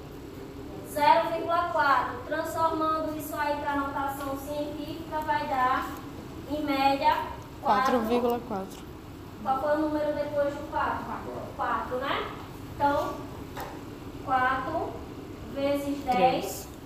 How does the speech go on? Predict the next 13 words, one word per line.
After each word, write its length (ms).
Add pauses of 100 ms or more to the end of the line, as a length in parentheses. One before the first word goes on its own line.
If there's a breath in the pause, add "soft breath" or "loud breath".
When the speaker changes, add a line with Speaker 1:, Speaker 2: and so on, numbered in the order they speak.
(200)
Speaker 1:
Lembrando 640
que 40
aqui 380
eu 220
tô 220
dividindo, 640 (140)
então 380
na 260 (160)
divisão 480
eu 120
vou 220
subtrair 600 (500)
um, 440